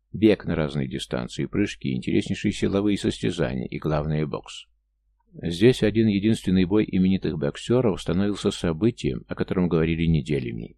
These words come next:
а тут десятки боев. Вдобавок аж две разновидности бокса, подумать только, оценили и весовые категории. А уж когда пошел черед первых награждений, сколько людей получили медали.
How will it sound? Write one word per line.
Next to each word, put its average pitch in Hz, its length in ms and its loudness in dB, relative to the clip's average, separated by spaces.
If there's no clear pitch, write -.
а - 100 -6
тут 110 180 0
десятки 104 540 0
боев. 60 400 -4
Вдобавок 107 500 0
аж 101 140 0
две 101 160 0
разновидности 104 720 0
бокса, - 360 -6
подумать 98 460 -2
только, - 480 2
оценили 95 480 2
и - 100 0
весовые 98 460 0
категории. 80 680 0
А 73 140 -4
уж 82 160 -2
когда 95 320 0
пошел 104 320 0
черед 98 380 2
первых 95 320 0
награждений, 87 720 0
сколько 139 380 0
людей 113 300 4
получили 92 480 0
медали. 69 560 -2